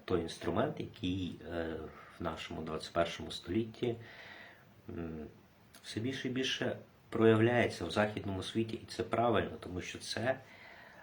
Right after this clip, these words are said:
е, по суті,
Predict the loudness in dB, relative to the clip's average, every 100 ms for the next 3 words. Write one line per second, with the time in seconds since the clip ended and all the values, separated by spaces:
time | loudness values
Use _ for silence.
0 | -20 -8 -2 0 -2 -2 -4 -6 -12 -20
1 | -20 _ -20 -20 -20 -20 -20 -20 _ -20
2 | -20 -20 -20 -20 -20 _ -20 -20 -20 -20
3 | _ -2 0 0 0 -4 0 0